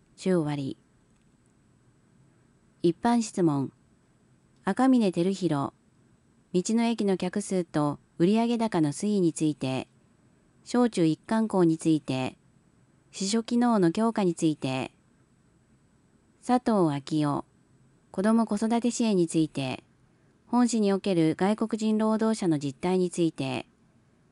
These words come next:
宇宙ビジネスとの関わりについて。田島英一。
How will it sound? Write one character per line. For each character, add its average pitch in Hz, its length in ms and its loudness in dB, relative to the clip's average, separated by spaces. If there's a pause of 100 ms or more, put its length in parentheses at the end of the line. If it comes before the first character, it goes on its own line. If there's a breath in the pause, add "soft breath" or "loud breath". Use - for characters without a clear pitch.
(140)
宇 175 100 0
宙 233 240 2
ビ 240 120 0
ジ 233 120 0
ネ 220 120 0
ス - 120 -8
と 208 120 -2
の 180 120 2
関 170 240 -4
わ 185 100 2
り 185 80 2
に 185 140 2
つ 175 120 -4
い 160 80 0
て。 131 380 -8 (1500)
田 240 140 0
島 180 300 0
英 160 220 2
一。 151 500 -4